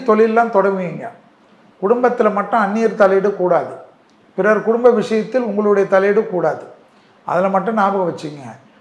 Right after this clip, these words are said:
லவ்வர்ஸ் விஷயத்தில் யாராவது பஞ்சாயத்து பண்ணிங்கன்னா லவ்வும் போயிடும், ஃப்ரெண்ட்ஷிப்பும் போடும். அதை ஜாக்கிரதையாக பார்த்துக்கோங்க. தொழில்ல, கூட்டு தொழிலிருந்து தனிப்பட்ட தொழில் தொடங்கக்கூடிய ராசிக்காரர்கள்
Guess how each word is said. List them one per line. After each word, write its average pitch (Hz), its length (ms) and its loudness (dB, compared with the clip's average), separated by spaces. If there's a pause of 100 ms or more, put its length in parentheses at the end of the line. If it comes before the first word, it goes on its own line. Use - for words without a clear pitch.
(240)
லவ்வர்ஸ் 220 420 6
விஷயத்தில் 208 360 -2
யாராவது 214 280 4 (100)
பஞ்சாயத்து 202 400 2
பண்ணிங்கன்னா 202 320 -2 (120)
லவ்வும் 214 360 4
போயிடும், 214 380 2
ஃப்ரெண்ட்ஷிப்பும் 208 540 -2
போடும். 147 220 -10 (640)
அதை 196 120 0 (100)
ஜாக்கிரதையாக 196 500 4
பார்த்துக்கோங்க. - 460 -4 (1040)
தொழில்ல, 214 380 2 (680)
கூட்டு 220 240 -2 (100)
தொழிலிருந்து 196 600 2 (540)
தனிப்பட்ட 208 440 0 (100)
தொழில் 202 300 -4
தொடங்கக்கூடிய 185 580 -2
ராசிக்காரர்கள் 180 600 -2